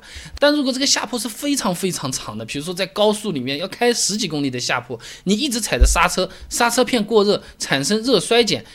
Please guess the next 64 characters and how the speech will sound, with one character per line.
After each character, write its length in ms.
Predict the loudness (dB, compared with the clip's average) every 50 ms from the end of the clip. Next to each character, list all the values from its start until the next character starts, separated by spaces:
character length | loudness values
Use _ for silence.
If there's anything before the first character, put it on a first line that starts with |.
| -8 -4
呃， 120 | -2 -2 -2
刹 200 | 0 0 2 2
车 120 | 2 2 2
力 100 | 2 2
度 100 | 2 2
会 80 | 2
变 220 | 2 2 2 2 2
弱 140 | 2 2
的， 100 | 2 2
甚 160 | 0 -2 -2 -2
至 100 | -2 -2
是 80 | 0
消 320 | 0 2 4 4 4 4 4
失 240 | 4 0 0 0
的。 160 | 2 0 0 0 -2 -4 -4 -4 -2
那 120 | -2 -2 -2
这 180 | 0 0 2 2
个 80 | 2
就 100 | 2 2
像 140 | 2 2 2
N 180 | 2 2 2 2
B 160 | 4 4 4
A 60 | 4
里 120 | 4 2
面 140 | 0 0 -2
的 60 | 0
骑 200 | 0 2 2 2
士 80 | 2 0
队 160 | 0 -2 0
一 40 | 2
样 160 | 2 2 4
的， 160 | 4 2 0 -2 -6 -8 -6
你 100 | -6 0
靠 160 | 2 2 4
詹 240 | 4 4 4 4 4
姆 60 | 2
斯 180 | 0 0 -2
是 60 | -4 -2
可 120 | -2 -2
以 80 | 0 0
赢 140 | 0 0
球 160 | 0 2 4 4
的， 180 | 4 4 4 2 -4 -12 0 4
但 120 | 4 4
是 120 | 6 4
死 300 | 4 4 4 4 4 4
命 120 | 4 4 4
的 80 | 4
上 200 | 4 6 4 4
詹 180 | 6 6 4 4
姆 80 | 4 2
斯， 220 | 2 0 0 0 -2 -6 -8 0
詹 220 | 4 4 4 4
姆 100 | 4 2
斯 160 | 2 2 4
脚 180 | 8 10 10 10
也 160 | 10 8 6
是 120 | 6 6
会 100 | 6 6
抽 220 | 6 6 6 6 6
筋 160 | 6 6 4
的， 120 | 4 4 2 0 -4 -8 -12 -10 -6
这 140 | -2 0 6
个 320 | 8 10 10 10 8 4